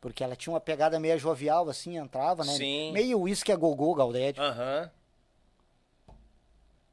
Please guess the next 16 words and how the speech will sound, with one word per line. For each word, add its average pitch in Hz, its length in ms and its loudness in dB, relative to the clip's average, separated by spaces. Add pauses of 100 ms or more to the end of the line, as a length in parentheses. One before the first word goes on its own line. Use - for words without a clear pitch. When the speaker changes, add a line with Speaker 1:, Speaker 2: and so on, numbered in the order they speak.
(640)
Speaker 2:
Que 147 420 -20
viagem, 123 720 -16
Speaker 1:
Sabe? 110 220 -10
Speaker 2:
cara. - 120 -20 (460)
Speaker 1:
E 131 100 -2
aí 131 240 0
quem 156 180 0
gravou 156 640 4
as 143 220 0
músicas 143 380 -2
foi 143 180 -2
nós, 156 360 0
Tia - 160 -2
Garotos 151 460 2
e 190 40 -6
Farrapos. - 520 -6